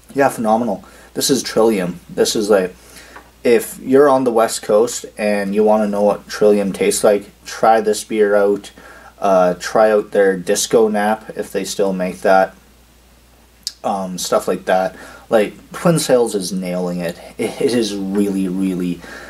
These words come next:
just a phenomenal brewery. But, uh, onto a rating on this beer I go. Best session I P A I've ever had, save for, like, uh, Stone's Go-To,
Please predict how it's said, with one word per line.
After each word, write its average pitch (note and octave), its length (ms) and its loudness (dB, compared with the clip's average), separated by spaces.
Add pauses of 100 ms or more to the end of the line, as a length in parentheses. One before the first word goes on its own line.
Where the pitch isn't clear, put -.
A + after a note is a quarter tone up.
(120)
just - 180 0
a G#2+ 60 2
phenomenal F#2 640 -2
brewery. F2+ 520 -2 (320)
But, D#3 120 2
uh, D3 280 2 (180)
onto D3+ 280 0
a - 40 2
rating A#2+ 320 2
on G#2+ 140 -6
this G#2 200 -6
beer G2 280 -2
I F2+ 100 0
go. F2 320 -2 (2500)
Best D3+ 260 0
session A#2 380 0
I G2 140 -2
P G#2 180 0
A G2 260 4
I've F2+ 120 -6
ever F#2+ 200 0
had, G2 420 2 (380)
save B2 460 -2
for, A#2+ 160 2
like, G#2 320 0 (720)
uh, F#2 360 2 (640)
Stone's A2+ 540 0
Go-To, A2+ 540 -2